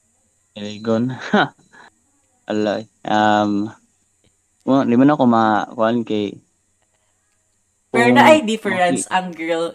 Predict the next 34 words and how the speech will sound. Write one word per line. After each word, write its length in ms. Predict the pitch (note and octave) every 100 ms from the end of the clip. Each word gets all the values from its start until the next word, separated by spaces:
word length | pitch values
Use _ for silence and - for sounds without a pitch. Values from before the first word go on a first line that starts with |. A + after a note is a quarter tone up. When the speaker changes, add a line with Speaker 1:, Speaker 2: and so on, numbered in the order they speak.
| _ -
Speaker 2:
if 200 | F3+ _
kiligon. 560 | G3 F3 E3 F3+ D#3+
Kay 160 | D#3 E3+
di 120 | G3
ba, 460 | F3+ G3 F3+ - _ - _ _ _
mag-, 320 | E3+ E3+ D#3 _
ba-, 300 | D3+ D#3 - B2 _
I 180 | - A3+
mean, 340 | B3 B3 A#3 -
lahi 240 | G#3 C4
ra 120 | C#4+ B3
jud. 320 | A3 G3 A#2+ _ _ _ _ -
I 160 | C#4 C#4
mean, 240 | C#4 C4 -
as 220 | B3 A#3+
what 260 | A#3+ B3 C4
I 120 | A#3
can 200 | A#3 A#3
see 160 | A3+ A3+
on 240 | G3+ G3
television, 1040 | G3 G#3 A3+ A3 A3 - G3 F#3+ F#3 F3+ - _ _ _ -
kiligon, 600 | G#3+ A#3 G#3 B3 B3+ A3+
and 120 | G3+
magkuan-kuan 680 | F#3+ - G3 G3+ G#3+ A3 G#3+
og 180 | G3
mga 340 | F#3 F#3+ F#3+ -
unan, 520 | B3 C4+ A#3+ A3 G#3+ G#3
and 180 | G3+ G#3
then 240 | G#3+ G#3
magdabog-dabog 1200 | G3+ G3 - - - G#3 G3+ G3 G3 F#3+ A3 G#3
sa 200 | - G#3+
Speaker 1:
Ah. 340 | G3 B2+ B2 A#2+
Speaker 2:
bedroom. 680 | A#2 F#3 G#3+ G#3 G#3+ G#3+ G#3+
So, 360 | A3 B3 A#3+